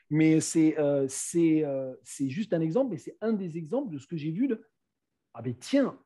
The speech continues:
moi qui suis, euh,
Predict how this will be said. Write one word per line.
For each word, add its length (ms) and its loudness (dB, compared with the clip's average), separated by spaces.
moi 260 0
qui 160 -14
suis, 480 -6
euh, 680 -14